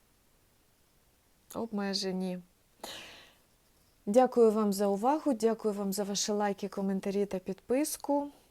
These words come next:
Тисніть на дзвіночок для того, щоб отримувати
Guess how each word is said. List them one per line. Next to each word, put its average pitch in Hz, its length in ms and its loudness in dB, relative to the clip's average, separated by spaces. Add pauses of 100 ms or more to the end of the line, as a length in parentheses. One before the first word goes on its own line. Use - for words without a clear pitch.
(840)
Тисніть 254 400 2
на 202 80 2
дзвіночок 247 560 0
для 254 160 6
того, 240 260 2
щоб 226 320 0
отримувати 202 880 -2